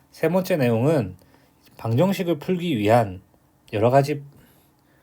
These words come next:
세 번째 내용은 방정식을 풀기 위한 방법들을 공부할 텐데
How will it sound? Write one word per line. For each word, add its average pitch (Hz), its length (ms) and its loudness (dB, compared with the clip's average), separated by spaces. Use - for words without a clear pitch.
세 - 160 -2
번째 180 280 0
내용은 120 480 0
방정식을 147 640 0
풀기 147 340 -2
위한 127 340 4
방법들을 120 520 -4
공부할 107 360 -2
텐데 104 460 -4